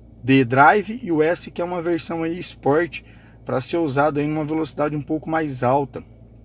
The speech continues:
E eu tenho mais e menos aqui, que nem todos os câmbios têm,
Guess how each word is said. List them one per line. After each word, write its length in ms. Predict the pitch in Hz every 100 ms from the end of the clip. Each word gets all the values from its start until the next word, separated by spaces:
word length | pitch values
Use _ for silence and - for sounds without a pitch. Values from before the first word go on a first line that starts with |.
| - - - - -
E 80 | 139
eu 80 |
tenho 220 | 131 156 156
mais 280 | 156 156
e 40 | 151
menos 320 | 151 151 143
aqui, 340 | 143 - 208 - - - - -
que 100 | -
nem 200 | 139 175
todos 300 | 170 160 147
os 80 | -
câmbios 340 | 143 143 139
têm, 320 | - 156 196